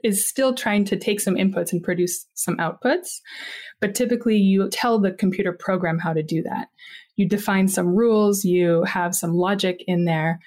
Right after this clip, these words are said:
so that it knows how to go from inputs to outputs. And so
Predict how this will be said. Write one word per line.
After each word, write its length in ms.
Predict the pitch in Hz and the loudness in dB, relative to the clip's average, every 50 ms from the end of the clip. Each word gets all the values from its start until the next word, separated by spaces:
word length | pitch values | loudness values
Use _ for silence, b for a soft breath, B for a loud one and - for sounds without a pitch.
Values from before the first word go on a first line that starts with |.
| B B B | B B B
so 160 | B - - 196 | B -2 0 0
that 120 | 190 185 | 2 2
it 100 | 190 196 | 2 2
knows 360 | 196 196 196 196 190 190 190 | 4 4 4 4 4 2 2
how 160 | 190 - 185 | 0 -2 -2
to 60 | 180 175 | -2 0
go 180 | 165 170 170 | 0 0 0
from 180 | 170 - 180 180 | 0 0 -2 0
inputs 340 | - 170 - - - - - | -2 -2 -2 -4 -4 -4 -4
to 80 | - | -4
outputs. 560 | - - - - - - 208 - - - - - b b b b b b b b b b b b _ _ _ | -6 -6 -8 -10 -10 -10 -10 -8 -10 -12 -14 -16 b b b b b b b b b b b b _ _ _
And 140 | - 214 202 | 0 2 2
so 560 | 208 - - 208 208 208 208 202 202 202 - | 2 0 0 2 2 4 4 2 2 0 -4